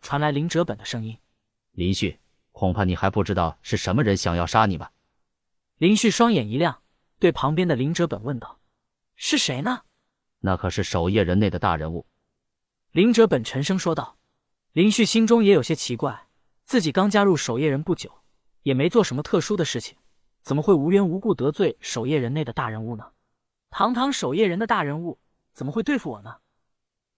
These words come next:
Speaker 1: 林旭奇怪地问道。“安姑娘父亲可是叶总？”林哲本冷声笑道。
Speaker 2: “那可是我们守夜人的最高首领，他的女儿和你走得太近了，懂了吧？”
Speaker 1: 林旭脸色微微一变，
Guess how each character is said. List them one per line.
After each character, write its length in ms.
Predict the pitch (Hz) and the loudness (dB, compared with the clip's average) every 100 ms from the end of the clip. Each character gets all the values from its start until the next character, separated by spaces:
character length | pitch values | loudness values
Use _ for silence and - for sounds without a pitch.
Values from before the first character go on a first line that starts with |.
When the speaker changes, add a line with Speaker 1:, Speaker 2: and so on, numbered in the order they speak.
| _ | _
Speaker 1:
林 160 | 147 | 0
旭 140 | 185 190 | 2 2
奇 200 | - 156 | 0 0
怪 160 | 190 | 2
地 80 | 151 | 2
问 180 | 135 123 | 2 -2
道。 240 | - - _ _ _ _ _ _ | -4 -14 _ _ _ _ _ _
“安 200 | 226 262 | 0 2
姑 120 | 277 | 2
娘 140 | 269 233 | 0 0
父 160 | 254 | -4
亲 260 | - 139 107 _ _ _ | -6 -8 -14 _ _ _
可 140 | - 147 | -8 -6
是 140 | 214 | 0
叶 140 | 262 | 2
总？” 240 | 220 - - _ _ _ _ _ - | 0 -2 -18 _ _ _ _ _ 2
林 220 | 170 233 | 4 6
哲 140 | 214 | 6
本 140 | 175 196 | 6 2
冷 160 | 143 | 0
声 160 | 110 180 | -2 -2
笑 200 | 180 147 | 2 0
道。 260 | 107 - _ _ _ _ _ _ _ _ - | -2 -12 _ _ _ _ _ _ _ _ -6
Speaker 2:
“那 140 | 95 | -4
可 120 | 87 92 | -2 -4
是 120 | 95 | -2
我 120 | 87 | 0
们 100 | 98 | -2
守 220 | - 90 | -2 0
夜 140 | 101 95 | 0 2
人 140 | 98 | 0
的 80 | 95 | 0
最 180 | 131 98 | 0 0
高 140 | 117 | 0
首 200 | - 98 | 0 -2
领， 140 | 131 - _ _ _ _ _ | -2 -6 _ _ _ _ _
他 180 | - 95 | -2 0
的 100 | 92 | 2
女 140 | 85 80 | 0 0
儿 140 | 87 | -2
和 140 | - | 0
你 140 | 95 98 | 2 2
走 160 | 85 | 0
得 80 | 78 | -4
太 180 | 85 90 | -4 -4
近 180 | 82 92 | 0 -2
了， 120 | 67 _ _ _ | -4 _ _ _
懂 160 | 85 78 | -6 -6
了 80 | 78 | -6
吧？” 140 | 80 _ _ _ _ _ _ _ _ - | -10 _ _ _ _ _ _ _ _ 0
Speaker 1:
林 180 | 170 214 | 4 4
旭 140 | 226 | 4
脸 180 | 151 117 | 4 2
色 160 | 175 | 2
微 140 | 156 165 | 4 4
微 140 | 165 | 4
一 60 | 139 | 2
变， 300 | 135 110 | -2 -6